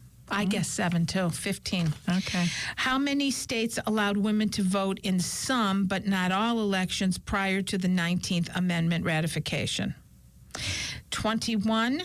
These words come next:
Speaker 1: fifteen, well, okay, fifteen, twenty-one, um, twenty-two, or all states?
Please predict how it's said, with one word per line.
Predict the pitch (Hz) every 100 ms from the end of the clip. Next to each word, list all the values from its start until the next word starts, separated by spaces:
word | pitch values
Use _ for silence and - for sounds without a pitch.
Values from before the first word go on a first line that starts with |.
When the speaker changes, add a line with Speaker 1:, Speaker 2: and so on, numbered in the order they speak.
| - - -
Speaker 1:
fifteen, | - 254 254 - - 254 233 226 233 - - - - -
well, | 220 208 -
okay, | 202 - 185 156 -
fifteen, | - 285 - 285 247
twenty-one, | 233 247 233 233 202 196 196 190 - - - - - -
um, | 180 170 165 170 - - - - - - - - - - - - - - - - - -
twenty-two, | 214 214 214 - 220 190 180 180
or | 180 -
all | 180 170
states? | 165 - - - - -